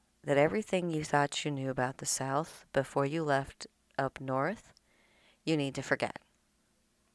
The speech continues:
And that's exactly what you need to do. I mean, there is a such thing as Southern hospitality with, you know, there's, there's no question. Um, people are kind and generous and willing to help most of the time. Um, but, you know, people in the South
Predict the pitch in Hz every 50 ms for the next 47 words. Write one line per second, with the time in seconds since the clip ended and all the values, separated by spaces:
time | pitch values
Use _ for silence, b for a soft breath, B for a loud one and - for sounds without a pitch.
0 | _ _ - - 151 147 139 135 143 143 143 143 139 139 147 139 127 127 - -
1 | - 127 123 - - 101 - - - 165 185 185 185 180 185 190 190 190 190 180
2 | - 156 - - 135 - - - 143 135 127 127 - - 135 135 131 139 127 123
3 | 131 - - 131 - 135 123 123 127 123 120 127 139 143 139 143 139 - - _
4 | _ _ _ _ - - - - 151 143 131 131 135 139 135 - 135 143 147 135
5 | 147 143 - - 139 117 113 - - - 76 65 - - - B B B B B
6 | B B B B B B B 117 123 120 117 120 - _ - - 190 165 - 156
7 | 147 135 131 - - - 156 156 147 143 143 139 135 131 135 135 - - - -
8 | 131 127 127 123 123 127 123 - 143 139 139 139 139 139 131 135 - - - -
9 | - - - 127 123 123 131 127 123 120 117 117 - - - 156 175 170 117 -
10 | 120 127 127 - - - 123 - - - 107 101 69 80 - B B B B B
11 | B B B B B B B B B B B B B 175 175 165 151 - _ -
12 | _ _ _ _ _ _ - - 247 - - - - - 220 208 214 208 - 226
13 | 220 - 240 226 202 175 170 - - - 160 160 160 160 156 - - -